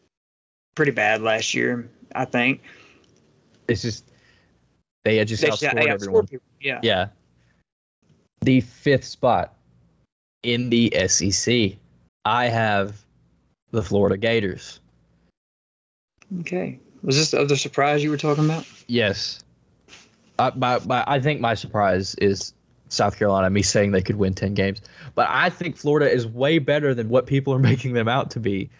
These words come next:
Speaker 2: Like, they have the seventh best recruiting class in the S E C. They're bringing back fourteen starters. Yeah, the big question is Billy Napier. How can he,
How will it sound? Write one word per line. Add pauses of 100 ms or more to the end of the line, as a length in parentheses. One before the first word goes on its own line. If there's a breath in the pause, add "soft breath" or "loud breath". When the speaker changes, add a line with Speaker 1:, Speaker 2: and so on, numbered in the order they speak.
(380 soft breath)
Speaker 2:
Like,
they
have (320)
the
seventh
best
recruiting
class
in
the
S
E
C.
They're
bringing
back
fourteen
starters. (260 loud breath)
Yeah,
the
big
question
is
Billy
Napier.
How
can
he,